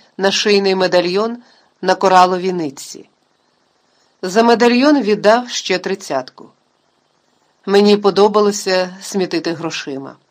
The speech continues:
Солодкий шал падіння оволодів мною, і гіркувато-солодкий присмак розпусти не давав спокою, бринів у грудях, коли я, навантажений покупками,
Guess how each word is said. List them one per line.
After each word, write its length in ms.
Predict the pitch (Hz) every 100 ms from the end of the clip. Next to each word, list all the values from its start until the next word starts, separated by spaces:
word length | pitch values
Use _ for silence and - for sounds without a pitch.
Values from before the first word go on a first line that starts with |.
| _ _ _ _ _ _ _ _
Солодкий 560 | - 254 262 294 254
шал 320 | 233 240 226 233
падіння 580 | 208 196 240 220 160 -
оволодів 540 | 180 180 190 185 202 170
мною, 460 | 156 143 135 131 _ _ _ _ _
і 80 | 190
гіркувато-солодкий 1160 | 190 233 208 214 214 214 208 208 202 202 202 185
присмак 560 | 185 190 190 190 185
розпусти 800 | 185 170 - 208 208 - 156 143 - -
не 160 | 180
давав 360 | 175 175 175 170
спокою, 600 | - 208 208 160 135 143 _ _ _ _ _
бринів 600 | 180 196 202 196 190 -
у 60 | 180
грудях, 600 | 165 214 185 143 139 _ _ _ _ _
коли 260 | 214 208 202
я, 180 | 208
навантажений 760 | 208 196 190 190 202 202 190 180
покупками, 720 | 180 175 220 214 - 139 135